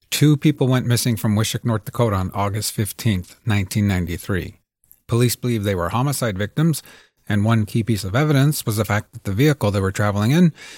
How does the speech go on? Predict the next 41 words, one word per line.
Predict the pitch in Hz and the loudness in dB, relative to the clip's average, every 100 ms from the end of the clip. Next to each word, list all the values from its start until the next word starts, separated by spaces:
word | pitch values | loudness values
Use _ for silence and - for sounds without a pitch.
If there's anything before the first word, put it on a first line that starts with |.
| - - | -14 -4
was | 160 | -2
found | 156 151 143 | 2 2 2
a | |
hundred | 110 127 135 123 | 0 2 2 2
miles | 104 104 101 | 0 0 -4
away | 98 76 82 80 - _ _ | -6 -4 -6 -6 -12 _ _
from | 90 | -6
where | 90 | -6
they | 87 | -6
were | - | -8
last | 78 87 - | -10 -8 -6
seen. | - 135 87 - _ _ _ _ _ _ _ _ - | -4 -2 -4 -8 _ _ _ _ _ _ _ _ -4
That's | 113 - - | -4 -4 -2
all | 120 123 | 0 2
I | 107 | -2
had | 101 127 85 85 _ - | -2 -2 -4 -8 _ -18
at | - | -10
first. | - - - - _ _ _ _ _ _ _ _ - | -8 -8 -10 -18 _ _ _ _ _ _ _ _ -4
From | 131 120 | 0 2
there, | 139 175 156 | 2 2 2
I | 120 123 120 | 0 0 0
just, | 104 120 113 - - | -2 -2 -2 -4 -8
well, | 131 113 | 0 2
I | 101 | 2
just | 101 - | -2 -4
kept | 113 - | -4 -4
going. | 117 104 87 _ _ _ | -2 -2 -4 _ _ _
I | 120 | -4
found | 117 113 104 | 0 0 2
Bob | 110 107 | 0 0
Anderson's | 107 95 92 95 - | 0 -2 -4 -6 -4
family | 120 127 131 | 0 2 2
members, | 127 127 123 123 113 | 2 2 2 0 -2
and | 92 | -2
then | 90 | 0
I | 92 | 0
met | 110 147 | 0 0
with | 139 | 0
them | 120 104 | 0 0
several | - 107 98 | 0 -4 -4
times. | 82 135 151 147 - | -2 0 2 2 0